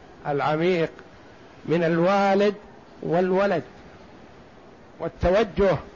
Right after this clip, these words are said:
إلى الله جل وعلا والاعتماد عليه ييسر لهما أمورهم، "ومن يتق الله يجعل له مخرجا".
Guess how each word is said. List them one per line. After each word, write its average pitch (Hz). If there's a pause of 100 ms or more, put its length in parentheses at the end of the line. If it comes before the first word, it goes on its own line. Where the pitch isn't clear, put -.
(100)
إلى 175
الله 175
جل 185
وعلا 175 (800)
والاعتماد 170
عليه 190 (840)
ييسر 202
لهما 180 (480)
أمورهم، 160 (1300)
"ومن 156
يتق 175
الله 180 (160)
يجعل 185
له 175
مخرجا". 160